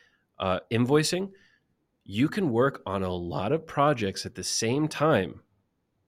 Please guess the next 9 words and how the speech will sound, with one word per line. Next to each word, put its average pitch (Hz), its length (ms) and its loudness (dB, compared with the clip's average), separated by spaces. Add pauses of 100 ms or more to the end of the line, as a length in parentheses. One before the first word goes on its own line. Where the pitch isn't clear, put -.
keep - 200 -10
everybody 151 420 0
satisfied, 101 800 0 (300)
and 95 140 -4
make 95 200 -2
a 92 120 -2
very 95 600 2 (100)
big 90 400 -4 (220)
payday. 101 520 -4